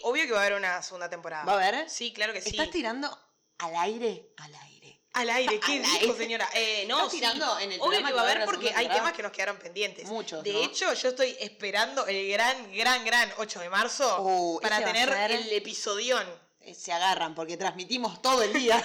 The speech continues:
Speaker 2: <laughs> El ocho de
Speaker 1: Claro,
Speaker 2: marzo se transmite
Speaker 1: todito el día.
Speaker 2: todo el día.
Speaker 1: Edición
Speaker 2: Eh,
Speaker 1: especial.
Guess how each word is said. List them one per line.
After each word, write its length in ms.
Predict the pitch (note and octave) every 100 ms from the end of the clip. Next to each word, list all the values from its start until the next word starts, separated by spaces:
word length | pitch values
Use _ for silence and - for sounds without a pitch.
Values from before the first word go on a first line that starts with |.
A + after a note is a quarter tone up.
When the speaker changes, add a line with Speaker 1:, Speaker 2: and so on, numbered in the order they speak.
| -
Speaker 2:
<laughs> 100 | -
El 140 | E4 F4
ocho 60 | G#4
de 40 |
Speaker 1:
Claro, 240 | C4+ D4+
Speaker 2:
marzo 380 | D4 D#4+ C4+ A#3+
se 100 | B3+
transmite 440 | A#3 B3 B3+ E4+ D#4+
Speaker 1:
todito 100 | D#4
el 140 | C4+
día. 340 | C4 B3+ G#3+ G3+
Speaker 2:
todo 200 | C#4+ C4
el 120 | G#3+
día. 260 | F3 E3 - - - G#4+ F4 A3+
Speaker 1:
Edición 300 | A#3+ A3 C4+
Speaker 2:
Eh, 20 |
Speaker 1:
especial. 340 | A3 G#3 F3